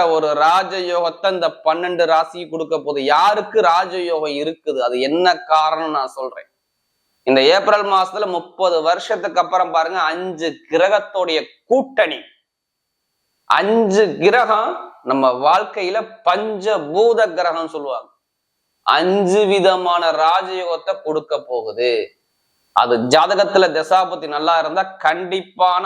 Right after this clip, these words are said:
ஒரு அமைப்பு அது நடக்கும். அது எந்த ராசிக்கு இருக்க போகுது, அதுக்கான வீடியோ தான், ஃபுல் வீடியோ. இதுல கடைசி மட்டும் வீடியோ பாருங்க. நம்ம ஒவ்வொரு நட்சத்திரத்துக்கும் சரி ஒவ்வொரு விதமான பலனை கொடுக்குறோம். அம்மன் அருள் டி வில தமிழ் மாத பலன், ஆங்கில மாத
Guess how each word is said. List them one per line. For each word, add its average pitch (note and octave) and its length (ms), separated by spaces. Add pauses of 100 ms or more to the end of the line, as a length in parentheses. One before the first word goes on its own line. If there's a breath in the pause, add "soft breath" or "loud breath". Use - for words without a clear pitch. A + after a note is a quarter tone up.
ஒரு E3+ 120
அமைப்பு D#3 380
அது C#3+ 80 (100)
நடக்கும். D#3 340
அது E3 100 (100)
எந்த F3+ 180 (100)
ராசிக்கு E3+ 400 (100)
இருக்க E3 220 (140)
போகுது, C3 180 (120)
அதுக்கான B2+ 340 (160)
வீடியோ D3+ 320
தான், C#3+ 160 (160)
ஃபுல் D#3 340 (120)
வீடியோ. D#3+ 360 (840)
இதுல B2+ 160 (100)
கடைசி F3+ 480
மட்டும் E3+ 300
வீடியோ E3+ 220 (100)
பாருங்க. D#3+ 280
நம்ம F3 220
ஒவ்வொரு E3 340
நட்சத்திரத்துக்கும் D#3 680
சரி D#3 140 (140)
ஒவ்வொரு E3 320
விதமான D3 480 (180)
பலனை D#3+ 300 (100)
கொடுக்குறோம். D3+ 480 (640)
அம்மன் F#3 560
அருள் D#3+ 320
டி D#3+ 180
வில E3 160 (440)
தமிழ் D#3 360
மாத D#3 220 (100)
பலன், F3+ 260 (360)
ஆங்கில D#3 400
மாத D#3 180